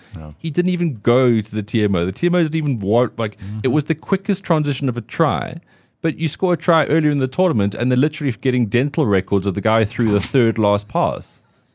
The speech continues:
Speaker 2: So, yes, it's whiny shit. And ultimately, the best team won. Can we just have a universal day? December the fifteenth, the rest of the world, okay?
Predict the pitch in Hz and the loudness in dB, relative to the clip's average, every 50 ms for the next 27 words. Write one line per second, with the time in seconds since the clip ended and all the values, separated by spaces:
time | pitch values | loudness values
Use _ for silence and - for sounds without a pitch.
0 | _ _ _ _ - - 156 151 147 143 - 143 151 147 117 - - - - 117 | _ _ _ _ -8 -4 -2 0 0 0 0 0 0 2 2 0 -2 -6 -8 -10
1 | 110 - - 104 113 139 127 139 139 139 139 127 - - 117 92 85 82 - - | -8 -6 -2 0 2 2 2 2 2 2 0 0 0 0 0 0 0 -2 -6 -12
2 | - - - - - - - _ - 127 127 147 165 175 - - 165 160 156 - | -14 -16 -20 -20 -20 -20 -20 _ -6 -4 0 0 0 0 0 0 -2 -2 0 0
3 | 139 131 127 - 117 104 110 113 107 101 - - 117 107 101 95 95 85 71 62 | 0 0 2 2 0 2 2 2 2 0 -2 -2 0 0 2 2 0 0 -2 -4
4 | - - 104 104 110 113 110 - - 156 175 196 - - 156 147 147 131 117 120 | -6 -4 -2 0 0 0 -2 -2 -2 -2 -2 -2 -2 -4 -4 -4 -2 -2 0 0
5 | 135 151 160 147 143 143 135 - - 131 110 107 87 73 64 - - _ - - | 0 0 0 0 0 -2 -2 -2 -2 -2 0 0 0 0 -2 -6 -10 _ -12 -10
6 | 127 - 220 240 214 196 180 - - 165 - - - 104 71 127 - - - - | -4 -2 0 2 2 2 0 0 0 -2 0 0 -2 -2 -2 -2 -6 -12 -8 -4
7 | 123 139 151 - - 151 143 123 110 98 85 69 62 - - 85 85 95 | -2 -2 -2 -2 -2 0 0 2 2 2 2 0 -2 -4 -4 -2 -2 -2